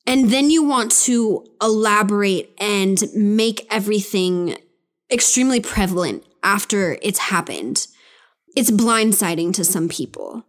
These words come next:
because you weren't communicating throughout. And perception is reality. And if you don't know that someone's uncomfortable and they're pretending to not be uncomfortable for whatever reason or whatever, whatever,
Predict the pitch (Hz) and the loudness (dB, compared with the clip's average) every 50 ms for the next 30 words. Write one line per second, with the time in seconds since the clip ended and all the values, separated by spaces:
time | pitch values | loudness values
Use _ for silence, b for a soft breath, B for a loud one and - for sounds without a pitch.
0 | _ _ - 240 226 226 247 220 220 247 254 302 - 254 - - 294 285 262 233 | _ _ -2 0 0 2 2 2 2 2 2 0 -2 -2 -2 0 2 2 2 4
1 | 226 233 233 220 - 226 208 196 185 180 185 185 - - 165 - - - 135 143 | 2 2 0 -2 -2 -2 0 0 0 0 -2 -4 -4 -6 -6 -6 -6 -6 -6 -6
2 | 117 - - - - - - B B B B B B B B B 233 233 226 220 | -6 -8 -8 -6 -6 -6 -6 B B B B B B B B B -2 0 0 2
3 | 208 202 - - - - 247 247 233 - 269 262 - - 427 453 440 403 - 214 | 0 0 -2 -4 -6 -4 -2 0 0 0 -2 0 0 0 2 2 2 2 2 2
4 | 185 170 151 127 147 196 214 - - 90 73 - 220 _ b b b b b b | 0 0 0 -2 -2 -2 -4 -4 -6 -8 -10 -10 -14 _ b b b b b b
5 | b b 247 262 277 262 208 220 233 285 330 403 415 339 254 214 170 165 165 175 | b b -2 0 2 2 4 4 4 4 4 4 4 4 4 4 2 2 0 0
6 | 185 202 226 262 285 302 302 - b b b b b b b - 208 226 - 240 | 0 0 0 0 0 -2 -4 -8 b b b b b b b -2 0 0 2 2
7 | 240 254 254 254 233 220 208 190 - 220 190 202 196 233 240 226 277 277 285 294 | 2 2 2 2 2 2 0 0 0 0 0 0 0 0 -2 0 0 0 0 -2
8 | 302 - - 220 226 220 233 233 - 247 214 - - 220 208 226 226 226 262 262 | -2 -2 0 0 0 0 0 -2 -4 -4 -4 -2 0 0 2 2 2 2 2 0
9 | 233 - 226 196 180 160 117 - 196 226 226 214 233 - 240 233 233 247 269 240 | 0 0 0 0 0 -2 -2 -2 -2 -2 0 -2 -2 -2 -2 -2 -2 -2 -2 -2
10 | 262 254 240 - - 226 214 190 180 180 180 190 185 190 202 185 175 202 277 330 | -2 -2 -2 -4 -4 -4 -2 -2 -2 -2 -2 -2 -2 -2 -2 -2 0 0 2 2
11 | 320 277 320 320 320 302 311 320 311 B B B B B B B B B B B | 2 2 0 0 0 0 0 -2 -4 B B B B B B B B B B B
12 | _ _ - 214 202 202 202 196 190 208 214 214 226 226 220 220 240 233 220 226 | _ _ 0 0 2 2 2 0 0 0 0 0 0 0 0 0 0 0 0 0
13 | 214 196 175 160 147 165 170 170 208 - | 0 0 -2 -2 -4 -4 -4 -4 -6 -8